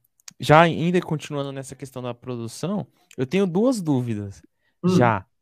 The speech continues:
Speaker 1: Hoje eu vou encher o saco, hein? Vai, vai, vai ser doido.
Speaker 2: Ah, falar.
Speaker 1: Be-, beleza. E, tipo assim, você falou que hoje você tá mais focado em rock barra metal, mas você tem algum estilo que você tem preferência? É, é,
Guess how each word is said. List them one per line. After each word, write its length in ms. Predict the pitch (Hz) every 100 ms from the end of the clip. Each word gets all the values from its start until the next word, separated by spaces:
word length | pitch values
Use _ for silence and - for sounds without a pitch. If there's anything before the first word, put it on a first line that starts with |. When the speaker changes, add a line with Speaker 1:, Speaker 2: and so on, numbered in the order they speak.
| _ - _ _ _ _ _ _ _
Speaker 1:
Hoje 180 | 123 180
eu 40 |
vou 100 | 294
encher 200 | 294 392
o 80 | 466
saco, 580 | - - 196 151 127 135
hein? 100 | 165
Vai, 180 | 170
vai, 140 | 151 147
vai 240 | 151 185
ser 160 | 214 -
doido. 320 | 320 170 120
Speaker 2:
Ah, 140 | - 131
falar. 260 | - 180 190
Speaker 1:
Be-, 100 | 202 - _ _ _ 165 170
beleza. 400 | 160 180 170 143
E, 40 |
tipo 180 | 160 -
assim, 440 | 226 170 208 139 - _ _ _ _ _ _ _
você 140 | -
falou 260 | 165 175 185
que 140 | 185
hoje 160 | 196 180
você 80 | 170
tá 100 | 143
mais 160 | 143
focado 320 | - 147 135 151
em 60 |
rock 340 | 147 139 131 127
barra 240 | 120 123
metal, 560 | 139 156 143 139 220 - _ _ _ _ -
mas 140 | 185
você 280 | 214 - 233
tem 180 | 233 233
algum 240 | 202 208
estilo 380 | 190 - 202 196
que 60 | -
você 120 | 175
tem 160 | 180
preferência? 680 | 165 170 - 143 175 196 -
É, 400 | 143 143 131 131
é, 100 | 143